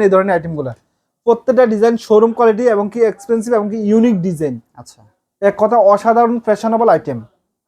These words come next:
Speaker 1: এই ধরনের আইটেমগুলো কিন্তু আমরা দিচ্ছি। আর এগুলোর সম্পর্কে আপনি জানতে হলে আ-, একবার হলো আমার হাউস ভিজিট করতে হবে এবং কোয়ালিটি সম্পর্কে জানতে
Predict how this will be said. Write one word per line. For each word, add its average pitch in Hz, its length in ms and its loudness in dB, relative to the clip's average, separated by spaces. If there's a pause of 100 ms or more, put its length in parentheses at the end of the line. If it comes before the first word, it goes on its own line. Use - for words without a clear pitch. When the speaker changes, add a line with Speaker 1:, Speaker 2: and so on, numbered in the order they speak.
(420)
Speaker 1:
এই 196 140 0
ধরনের 220 200 2
আইটেমগুলো 220 340 0
কিন্তু 226 160 0
আমরা 220 120 2 (100)
দিচ্ছি। 156 280 -8 (640)
আর 170 100 2 (140)
এগুলোর 254 320 2
সম্পর্কে 240 320 0
আপনি 220 140 -4 (120)
জানতে 202 320 0
হলে 220 120 4 (140)
আ-, 156 120 -10 (120)
একবার 202 240 -2
হলো 233 160 0
আমার 208 220 -2
হাউস 196 160 2 (100)
ভিজিট 180 280 -6
করতে 185 240 -4
হবে 160 140 -2 (100)
এবং 190 120 -4 (180)
কোয়ালিটি 214 320 0
সম্পর্কে 233 280 -2
জানতে 190 200 -4